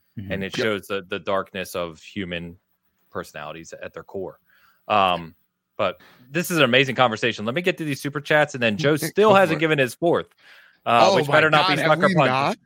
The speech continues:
Speaker 2: We
Speaker 1: Yeah, we're
Speaker 2: already
Speaker 1: not gonna
Speaker 2: warned
Speaker 1: get
Speaker 2: him.
Speaker 1: to Xbox today.
Speaker 2: Yeah, so, yeah, by the way, guys, it's been a fun conversation, but we spent a lot more time than we expected, so
Speaker 3: Yeah.
Speaker 2: we may break this up and obviously continue this conversation on PlayStation.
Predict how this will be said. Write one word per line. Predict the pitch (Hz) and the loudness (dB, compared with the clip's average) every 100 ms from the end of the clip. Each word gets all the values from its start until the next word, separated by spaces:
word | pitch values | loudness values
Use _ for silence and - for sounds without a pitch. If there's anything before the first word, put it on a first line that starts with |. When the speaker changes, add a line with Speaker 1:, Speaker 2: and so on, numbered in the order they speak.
| _ - | _ -2
Speaker 2:
We | |
Speaker 1:
Yeah, | 110 | 2
we're | |
Speaker 2:
already | 110 123 | 2 2
Speaker 1:
not | 123 | 2
gonna | 117 | 2
Speaker 2:
warned | 107 | -2
Speaker 1:
get | 110 | -4
Speaker 2:
him. | 107 | -6
Speaker 1:
to | 101 | -6
Xbox | 90 87 - | -4 -4 -4
today. | 95 82 - _ - 143 | -8 -8 -10 _ -20 -16
Speaker 2:
Yeah, | - 113 98 | 0 2 2
so, | - 143 120 - | 0 0 -2 -2
yeah, | 131 | 2
by | 113 147 | 4 4
the | 135 | 4
way, | 117 | 0
guys, | 104 101 | 0 -2
it's | 135 | -6
been | 143 120 | -6 -6
a | |
fun | 90 - 123 123 | -8 -8 -8 -8
conversation, | 120 110 104 113 107 104 | -10 -10 -10 -10 -10 -14
but | 95 | -14
we | 92 | -16
spent | - 95 | -14 -12
a | |
lot | 90 98 101 107 | -10 -6 -6 -6
more | 107 104 | -10 -10
time | - 98 98 | -8 -10 -10
than | 92 | -14
we | 90 | -16
expected, | 90 - 92 101 90 | -16 -12 -12 -12 -14
so | 98 85 - 98 | -12 -12 -12 -16
Speaker 3:
Yeah. | 92 _ | -16 _
Speaker 2:
we | 107 | -10
may | 107 120 | -4 -2
break | 107 113 104 | -2 -4 -6
this | 104 | -10
up | 110 101 | -8 -8
and | 98 90 - | -10 -14 -8
obviously | 107 107 101 110 | -6 -6 -10 -14
continue | 107 98 101 | -16 -14 -14
this | 95 87 | -14 -12
conversation | 107 90 101 - | -12 -12 -16 -14
on | 90 | -14
PlayStation. | - 143 - 104 - 98 | -8 -8 -6 -10 -10 -20